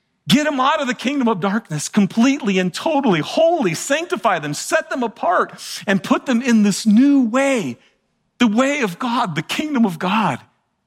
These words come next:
and of righteousness and peace. And then Jesus came and he said, "I am the way and the truth and the life. I'm it." So practically, you guys, what, so what's this look like then?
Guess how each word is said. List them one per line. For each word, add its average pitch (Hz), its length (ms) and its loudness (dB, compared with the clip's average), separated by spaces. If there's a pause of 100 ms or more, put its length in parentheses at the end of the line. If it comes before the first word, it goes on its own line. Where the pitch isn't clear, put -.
(520)
and 180 120 2
of 156 140 -2
righteousness 170 540 -4
and 131 140 -4
peace. - 540 -4 (720)
And 175 100 4
then 175 120 2
Jesus 180 380 2
came 202 220 0
and 196 60 0
he 175 60 0
said, 214 200 0
"I 226 220 0
am 269 300 -4
the 208 80 0
way 139 280 -2 (240)
and 226 220 4
the 226 60 2
truth 226 640 -2 (640)
and 208 220 4
the 214 80 4
life. 196 560 0
I'm 196 400 2
it." 202 480 0 (1160)
So 247 120 2
practically, 190 720 -2
you 165 80 -8
guys, 214 240 -2
what, 277 320 -6
so 220 140 -2
what's 226 200 0
this 214 160 -2
look 175 140 -2
like 104 180 -6
then? 82 220 -10